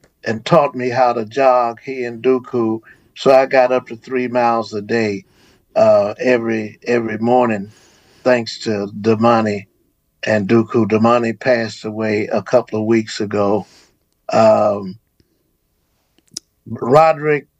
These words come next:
Calhoun, known as Ras I when he lived here in D C,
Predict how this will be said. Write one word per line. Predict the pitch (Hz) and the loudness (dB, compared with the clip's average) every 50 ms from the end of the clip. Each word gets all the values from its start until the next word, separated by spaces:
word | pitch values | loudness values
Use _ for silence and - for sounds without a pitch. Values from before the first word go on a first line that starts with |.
| _ _ _ _ _ _ - | _ _ _ _ _ _ -4
Calhoun, | - 165 147 135 135 131 135 156 165 160 156 156 151 147 143 143 139 - _ _ _ _ _ _ _ _ _ _ | 0 2 2 2 2 0 -2 -2 -2 -2 -2 -4 -4 -6 -6 -8 -10 -14 _ _ _ _ _ _ _ _ _ _
known | - 123 143 143 143 139 139 135 | -4 -2 0 2 2 2 2 0
as | 127 127 120 110 | 0 -2 -4 -2
Ras | 123 131 135 131 131 120 - - | 0 2 4 4 2 0 -2 -2
I | 139 135 131 127 127 | 0 0 0 0 0
when | 123 120 123 123 123 | -2 -4 -8 -8 -8
he | 120 | -6
lived | 117 120 123 127 120 117 - | -4 -4 -4 -4 -4 -4 -2
here | 143 135 123 120 | -2 0 0 0
in | 117 110 | -2 -2
D | 104 117 117 113 | -2 -2 -2 -2
C, | 110 - - 117 117 113 113 117 117 | -2 -2 0 2 2 2 2 0 -2